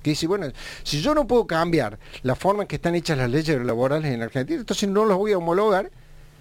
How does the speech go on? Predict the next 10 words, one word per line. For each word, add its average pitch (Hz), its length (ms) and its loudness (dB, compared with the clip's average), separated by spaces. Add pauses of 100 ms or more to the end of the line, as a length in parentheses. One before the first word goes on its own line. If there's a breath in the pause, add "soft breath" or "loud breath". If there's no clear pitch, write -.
(360 soft breath)
y 175 120 0
que - 140 0
el 165 140 2
mercado 165 800 2 (420)
sea 185 500 0 (200)
el 120 100 -4
que 123 140 0
define 147 280 -2
los 127 120 -2
salarios. 143 500 -2